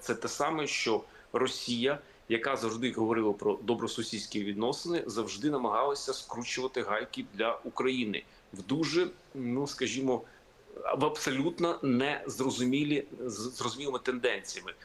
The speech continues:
Нам почали продавати в дві тисячі сьомому році газ дорожче, ніж, наприклад, тим країнам, які знаходяться за нами. Тобто це були економічні війни, в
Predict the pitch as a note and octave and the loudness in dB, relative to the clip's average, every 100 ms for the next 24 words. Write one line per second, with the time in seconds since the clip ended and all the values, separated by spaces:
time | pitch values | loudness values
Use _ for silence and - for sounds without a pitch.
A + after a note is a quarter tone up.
0 | - B2 C3+ - - - A2+ G#2+ G#2+ A#2 | -2 2 2 -2 -4 0 0 2 2 2
1 | G#2+ G2 - - - - A2 G2 G2 G2 | 2 -2 -10 -6 -4 0 2 2 2 0
2 | F2+ G2+ G#2+ D#3+ - - G#2+ A#2 D#3 - | 0 0 2 2 0 -4 2 4 4 2
3 | - D#3+ A#2+ C#3+ B2+ - A2 G2+ - B2+ | 2 4 4 2 0 -2 -2 -2 0 0
4 | G#2+ C#3 D#3 A#2 G#2 C3 - - - - | 0 0 2 0 -2 -6 -8 -14 -6 2
5 | C#3 C3 A#2+ A2 G2 B2 G2+ G2+ F2+ D#2+ | 2 4 0 -2 0 2 2 2 0 0
6 | - - - - - B2+ C3+ - - G3+ | -6 -12 -16 -8 -4 2 0 0 -2 2
7 | G#3+ F3 D#3+ D3+ D#3 D#3 - A2 F#2+ F#2 | 4 4 2 2 2 2 0 0 -2 -4
8 | F2 D#2+ - | -4 -8 -12